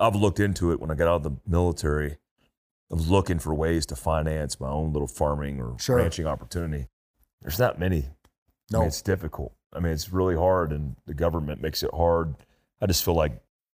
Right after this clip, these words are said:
Speaker 1: I wouldn't say all veterans, 'cause all veterans, a lot of veterans suck.
Speaker 2: Sure.
Speaker 1: But there's a lot of good soft veterans out there that I think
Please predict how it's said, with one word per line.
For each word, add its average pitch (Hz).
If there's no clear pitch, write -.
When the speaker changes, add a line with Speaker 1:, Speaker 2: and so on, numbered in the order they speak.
Speaker 1:
I 80
wouldn't 135
say 107
all 104
veterans, 107
'cause 76
all 92
veterans, 85
a -
lot 90
of 80
veterans 76
suck. -
Speaker 2:
Sure. 117
Speaker 1:
But 92
there's 101
a 101
lot 92
of 82
good 85
soft 92
veterans 78
out 78
there 78
that 73
I 71
think 80